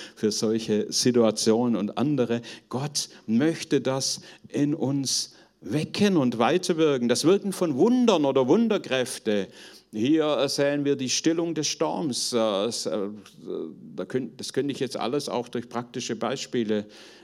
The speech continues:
belegen, wie wir diese,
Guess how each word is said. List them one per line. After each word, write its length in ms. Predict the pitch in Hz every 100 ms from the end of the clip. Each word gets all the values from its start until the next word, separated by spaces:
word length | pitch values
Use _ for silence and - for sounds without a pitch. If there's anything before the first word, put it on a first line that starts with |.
| _ - - 98 95 -
belegen, 1120 | 113 117 107 131 190 190 95 90 90 90 87 -
wie 400 | 98 101 101 98
wir 240 | 101 104 101
diese, 380 | 113 104 107